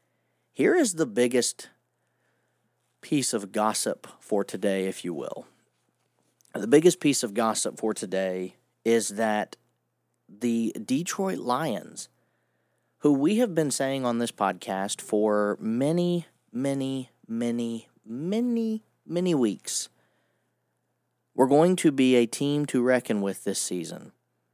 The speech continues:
are facing quite a big scandal. I don't know how much you know about gambling. Uh, of course, gambling is not something that we endorse on the goat Podcast because of what the Bible teaches about gambling.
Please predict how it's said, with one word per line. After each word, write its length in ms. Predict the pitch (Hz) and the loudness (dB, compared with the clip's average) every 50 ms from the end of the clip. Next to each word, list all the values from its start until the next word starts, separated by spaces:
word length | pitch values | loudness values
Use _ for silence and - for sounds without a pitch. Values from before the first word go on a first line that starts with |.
| _ _ _ _ _ _ _ _ _ _ _ _ _ _ _ _ _ _ - - | _ _ _ _ _ _ _ _ _ _ _ _ _ _ _ _ _ _ -4 -2
are 80 | 120 | 0
facing 380 | 113 - 131 131 120 - 127 117 | 2 4 2 2 2 0 -2 -4
quite 280 | - - - 117 120 117 | -2 0 0 2 2 2
a 60 | 110 | 2
big 180 | 101 104 98 | 0 -2 -2
scandal. 460 | - - - 87 73 - - - - - _ _ _ _ _ _ _ _ _ _ _ _ _ _ _ _ _ _ _ _ _ _ _ _ _ _ _ | -4 -6 -8 -8 -10 -10 -12 -16 -16 -18 _ _ _ _ _ _ _ _ _ _ _ _ _ _ _ _ _ _ _ _ _ _ _ _ _ _ _
I 60 | - | 2
don't 100 | - 247 | 4 6
know 120 | 247 233 208 | 8 8 8
how 100 | 196 202 | 8 6
much 220 | 196 190 175 - | 6 4 2 2
you 80 | 165 156 | 0 2
know 240 | 143 135 131 131 131 | 4 4 6 6 6
about 360 | 127 123 120 117 - 85 101 | 6 4 4 2 2 -2 -6
gambling. 680 | 101 113 113 117 117 117 107 110 120 135 170 196 190 - _ _ _ _ - | -4 -2 -2 0 0 0 0 0 0 0 0 -2 -4 -6 _ _ _ _ -10
Uh, 160 | - 104 104 | -6 -4 -4
of 120 | 104 101 | -4 -4
course, 300 | - - 120 120 117 - | 0 2 4 4 4 2
gambling 460 | - - 113 113 117 117 117 113 113 | 0 0 0 0 2 2 0 0 0
is 140 | 110 104 101 | 0 -2 0
not 200 | 113 113 107 - | 0 0 0 0
something 420 | - - 123 117 110 - 120 113 107 | -2 -4 -4 -4 -4 -4 -4 -4 -4
that 120 | 104 - | -4 -2
we 160 | 107 117 113 | -2 0 0
endorse 500 | 113 107 101 95 110 107 117 117 113 - - | 0 0 0 0 2 2 4 2 2 -2 -4
on 180 | - 113 110 | -4 -4 -4
the 80 | 101 98 | -2 -2
goat 200 | 95 110 98 - | -2 -2 -2 -2
Podcast 600 | - - 104 104 101 - - 110 107 107 - - | -4 -4 -6 -6 -4 -4 -4 -2 -2 -2 -4 -6
because 320 | - 104 - - 107 104 101 | -8 -8 -4 -2 -2 -2 -2
of 100 | 104 98 | -2 -6
what 120 | 104 - | -6 -8
the 60 | - | -4
Bible 360 | 92 98 95 104 104 101 104 | -2 0 0 0 0 -2 -4
teaches 460 | 98 - - 123 120 117 - 117 101 107 | -6 -6 -8 -8 -6 -4 -4 -4 -2 -4
about 480 | 95 90 104 107 120 - _ - 101 | -2 0 0 0 0 -2 _ -10 -10
gambling. 580 | 98 104 107 104 104 101 101 101 107 120 143 | -6 -4 -4 -4 -4 -4 -4 -2 -2 -4 -4